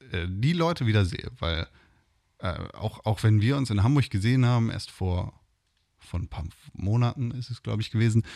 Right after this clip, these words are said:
ähm, d-, ist schön, dann wieder zusammenzukommen, weil di-, dieses Projekt halt verbindet. Und natürlich auch weiterhin, äh, gibt es, gibt es Leute, die in der Videospielindustrie arbeiten, die man das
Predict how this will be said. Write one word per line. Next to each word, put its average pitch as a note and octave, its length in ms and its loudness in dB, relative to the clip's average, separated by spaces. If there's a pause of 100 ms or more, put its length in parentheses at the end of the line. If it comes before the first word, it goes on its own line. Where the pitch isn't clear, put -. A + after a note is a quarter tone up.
(380)
ähm, F#2 400 4
d-, D#2 480 -10 (440)
ist B2 220 2
schön, C3 240 8
dann G2 160 8
wieder F#2+ 180 2
zusammenzukommen, - 800 0
weil A#1+ 280 -4 (360)
di-, F#2+ 120 2
dieses G#2+ 300 -2
Projekt - 380 -2
halt F#2+ 120 -4
verbindet. F#2 540 0 (460)
Und D#3+ 120 4
natürlich E3+ 360 6
auch C3+ 160 2
weiterhin, A#2 640 8
äh, G#2+ 260 4
gibt G#2+ 260 0
es, - 260 -4
gibt G#2 180 -6
es - 100 -8
Leute, G#2 240 2
die B2+ 400 0
in C#3 260 -2
der D#3 180 2
Videospielindustrie C#3 840 4
arbeiten, F2+ 520 2
die F#2 80 -4
man F#2 480 2
das - 500 -4